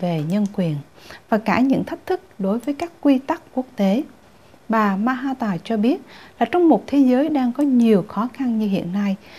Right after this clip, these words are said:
thì các cam kết dựa trên việc chia sẻ giá trị chung về hệ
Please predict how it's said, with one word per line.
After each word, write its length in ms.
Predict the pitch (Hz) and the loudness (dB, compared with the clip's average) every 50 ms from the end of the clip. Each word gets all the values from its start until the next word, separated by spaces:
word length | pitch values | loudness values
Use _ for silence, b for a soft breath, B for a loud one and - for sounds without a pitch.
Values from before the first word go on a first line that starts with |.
| B B - | B B -6
thì 60 | 196 | -2
các 160 | - 262 294 - - | 0 0 -2 -2 -2
cam 200 | 262 247 226 208 | -2 0 0 0
kết 220 | - 254 330 403 415 - - - _ 202 | 0 0 0 0 0 -4 -10 -12 _ 2
dựa 180 | 196 175 107 202 | 2 2 2 2
trên 220 | - 247 240 226 | 0 -2 -2 -2
việc 340 | 220 220 185 165 - - - - | 0 0 0 -2 -2 -6 -10 -2
chia 180 | - 262 262 | 0 0 0
sẻ 320 | 247 - - - - - 190 | 0 -2 -4 -4 -4 -4 -4
giá 180 | 196 202 214 262 294 - - | -4 -4 -6 -6 -8 -12 -6
trị 160 | - 180 - - - | -4 -4 -4 -4 -2
chung 260 | - 254 262 247 233 233 - - - - | 0 2 4 4 2 0 -4 -12 -6 -4
về 100 | 185 165 | -4 -2
hệ 160 | 160 - | -2 -4